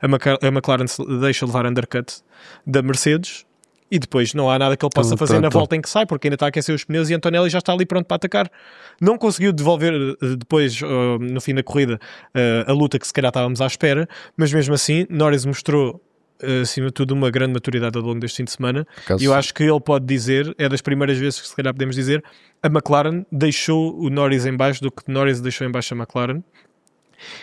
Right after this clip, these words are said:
Speaker 1: E, acima de tudo, continua a grande questão destes últimos dois anos e a grande fraqueza da McLaren, que é também a nível de pit wall. Eles tinham de ser eles a,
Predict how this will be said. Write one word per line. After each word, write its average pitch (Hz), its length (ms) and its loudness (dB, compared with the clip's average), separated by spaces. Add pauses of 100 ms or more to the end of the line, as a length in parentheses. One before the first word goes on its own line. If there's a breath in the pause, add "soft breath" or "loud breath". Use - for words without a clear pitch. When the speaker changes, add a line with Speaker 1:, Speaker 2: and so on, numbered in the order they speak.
(120 loud breath)
Speaker 1:
E, 135 300 4
acima 143 280 2
de - 60 -2
tudo, 151 220 0
continua 147 720 2
a 135 100 2
grande 139 380 2
questão - 260 -4
destes 131 200 -2
últimos 123 260 -4
dois 123 180 0
anos 131 180 0
e 127 40 2
a 120 40 0
grande 123 240 0
fraqueza 120 360 -4
da 120 60 -4
McLaren, 123 380 -2 (300 loud breath)
que - 100 -2
é - 20 2
também 131 200 2
a - 20 2
nível 123 240 2
de - 60 -20
pit - 220 -4
wall. 113 220 -2 (400 soft breath)
Eles 143 160 2
tinham 170 280 2 (140)
de 135 180 -4
ser 156 220 2
eles 156 260 4
a, 131 380 0